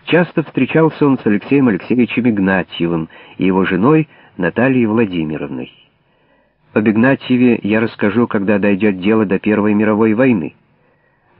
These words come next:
Толстой его любил. В чем-то у них были сходные пути.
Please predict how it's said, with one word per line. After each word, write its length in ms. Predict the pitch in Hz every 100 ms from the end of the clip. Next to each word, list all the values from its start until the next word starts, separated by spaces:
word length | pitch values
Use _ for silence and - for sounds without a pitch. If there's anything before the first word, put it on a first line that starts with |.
| -
Толстой 540 | 107 101 - 160 160
его 200 | 117 131
любил. 480 | 147 120 101 82 80 _ _ _ _ _ -
В 40 |
чем-то 340 | - 180 160 160
у 40 |
них 180 | 160 143
были 280 | 147 151 131 -
сходные 460 | - 156 139 143
пути. 480 | 131 147 - 87 -